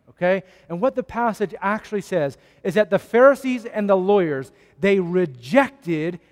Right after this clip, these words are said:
the immutable plan of God. They rejected the unchanging plan of God.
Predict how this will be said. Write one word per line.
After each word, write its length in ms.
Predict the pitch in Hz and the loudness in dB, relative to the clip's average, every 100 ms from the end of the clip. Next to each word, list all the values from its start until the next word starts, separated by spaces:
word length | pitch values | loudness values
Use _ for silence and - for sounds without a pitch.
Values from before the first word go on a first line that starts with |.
| - | -8
the 240 | 175 226 - | -6 -6 -6
immutable 720 | 190 180 190 254 233 180 170 | -2 0 4 4 6 4 2
plan 320 | - 180 165 | 0 -2 -2
of 120 | 139 | -6
God. 360 | 123 147 117 92 _ _ _ _ _ _ _ _ _ _ _ _ _ _ _ _ _ - | -4 -4 -4 -12 _ _ _ _ _ _ _ _ _ _ _ _ _ _ _ _ _ 0
They 180 | 208 | 0
rejected 1160 | 208 202 165 131 233 294 277 _ 175 151 170 180 - - | 2 2 0 0 2 2 0 _ -8 -4 -4 -6 -12 -6
the 180 | 196 - | -6 -4
unchanging 1000 | 202 254 240 226 - 220 202 165 160 156 | -2 0 0 -2 -4 -4 -4 -4 -8 -10
plan 340 | - 175 160 160 | -10 -8 -6 -8
of 180 | 151 120 | -12 -6
God. 360 | 156 139 127 | -4 -2 -6